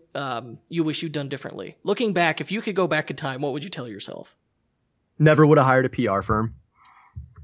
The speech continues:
Speaker 2: I, I think that that's, uh, that's for sure. We would have done all the P R in-house, and we actually got, we got advice on that early on, and I, I think that we should have just, you know, taken that advice. I,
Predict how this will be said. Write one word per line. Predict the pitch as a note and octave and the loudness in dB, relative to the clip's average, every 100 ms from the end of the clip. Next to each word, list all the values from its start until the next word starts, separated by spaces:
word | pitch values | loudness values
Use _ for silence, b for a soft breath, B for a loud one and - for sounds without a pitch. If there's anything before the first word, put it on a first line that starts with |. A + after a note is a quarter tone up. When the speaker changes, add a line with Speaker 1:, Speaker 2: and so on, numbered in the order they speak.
| - | 0
Speaker 2:
I, | G2+ - | 2 2
I | G2 | -4
think | A2+ G#2+ | -4 -4
that | G#2 F#2 | -4 2
that's, | G2 G2 G2 - | 4 4 0 2
uh, | G2+ G2 F#2+ F2+ - | 6 6 6 2 0
that's | G#2 G2 | 0 0
for | - | -2
sure. | G#2+ A2 G#2 | 0 2 2
We | G#2 | 2
would | G2 G#2+ | 2 2
have | F#2 | 4
done | G#2 | 4
all | F#2+ | 6
the | F#2+ | 4
P | - A#2 | 4 6
R | G2+ | 6
in-house, | F#2+ G2 F#2+ G2 | 6 4 4 4
and | G2+ | 2
we | G#2 | 0
actually | G2+ A2 G#2+ | 0 0 2
got, | G#2+ G#2 G2+ B B B B B B B _ _ _ - | 6 6 6 B B B B B B B _ _ _ 4
we | |
got | G#3+ G#3 | 8 8
advice | D3 C3 C#3 D3 | 6 4 4 4
on | C3 | 2
that | C3 B2+ | 2 0
early | B2+ B2 A#2 | 0 -2 -2
on, | G#2 A#2 C3 | 0 0 -2
and | A2+ | -2
I, | F#2 | -6
I | B2+ | -6
think | - B2+ - _ - | -4 -6 -6 _ 0
that | G2 G#2 | 2 2
we | A2 | 0
should | - A2 | 2 0
have | F#2+ | 2
just, | G#2+ F#2+ - - _ - _ - | 2 2 -2 -8 _ -20 _ -6
you | A#2 | -2
know, | F2 A2 - - | -2 -4 -10 -4
taken | - C3 A#2+ | 2 4 4
that | A2+ | 4
advice. | A2 A2 G#2 A#2 - | 4 6 4 4 2
I, | - | -2